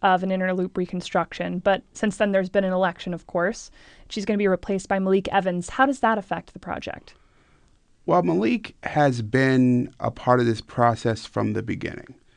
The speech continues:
Speaker 2: One of his, I guess, charges as a,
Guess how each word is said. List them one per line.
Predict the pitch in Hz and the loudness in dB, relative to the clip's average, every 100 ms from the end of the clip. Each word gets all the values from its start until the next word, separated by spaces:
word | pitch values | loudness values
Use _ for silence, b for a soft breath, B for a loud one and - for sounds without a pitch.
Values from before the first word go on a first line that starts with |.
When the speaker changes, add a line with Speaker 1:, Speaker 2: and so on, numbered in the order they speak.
| b b | b b
Speaker 2:
One | 123 127 135 | 2 4 4
of | 113 120 | 4 2
his, | 104 110 107 104 101 - - - _ _ _ _ - | 0 0 0 -2 -4 -12 -14 -18 _ _ _ _ -16
I | 117 117 | -14 -14
guess, | - - - | -12 -10 -10
charges | - - - 131 120 98 101 107 | -6 -4 0 0 0 -4 -6 -4
as | 107 104 | -4 -2
a, | 104 104 | -2 -2